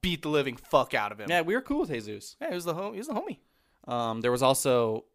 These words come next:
Speaker 2: when Francisco and Marcos almost fought me. I don't know if you remember that. I was terrified.
Speaker 1: <laughs> I, I slightly do.
Speaker 2: Um, something, Marcos or Francisco was dating someone. I don't remember who. And that someone was, like, a, a flirtatious girl.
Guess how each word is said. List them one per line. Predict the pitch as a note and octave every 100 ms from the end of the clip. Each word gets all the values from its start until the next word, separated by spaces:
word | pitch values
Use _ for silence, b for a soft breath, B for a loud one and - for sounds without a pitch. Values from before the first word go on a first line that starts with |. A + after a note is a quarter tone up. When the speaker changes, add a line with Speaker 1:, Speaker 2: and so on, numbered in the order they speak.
| -
Speaker 2:
when | B2
Francisco | A#2 A#2+ A#2+ B2 - B2 A2+ A2 - _ _
and | -
Marcos | A#2 A#2 A2+ A2+
almost | G#2 -
fought | A2 A#2
me. | A2 - _ _ _ _ -
I |
don't | A#2+
know | A2+
if |
you | A2+
remember | A2 G#2+
that. | G#2+ -
I | A#2
was | -
terrified. | A#2 A2 A2 G#2+ -
Speaker 1:
<laughs> | -
I, | G3+ -
I | D#3+
slightly | C3+ - E3+ D3+ B2 A#2+
do. | G#2+ F2+ - _ _ _ _ -
Speaker 2:
Um, | G#2+ G2+ G2 G2 G2+ _ _ _ _ _ _
something, | - D3 C#3 C3 A#2
Marcos | B2+ C3+ D3 C3 - -
or | A#2+
Francisco | - A#2 - B2 - B2 A#2 A2
was | G#2+ G#2 G#2 - -
dating | - A2+ A2+ A2 A2+ - -
someone. | - A2+ A#2 B2 - _ _ _ _
I | A#2
don't | A2
remember | G#2 G#2
who. | A#2 A2 A2+ - _ _ _ -
And | A2+ A2+
that | G#2+ G#2+
someone | - A2+ A#2 A#2
was, | A2+ -
like, | A2
a, | G#2+ - -
a | A#2
flirtatious | - A#2 - B2 - C3
girl. | - B2+ C#3+ C#3+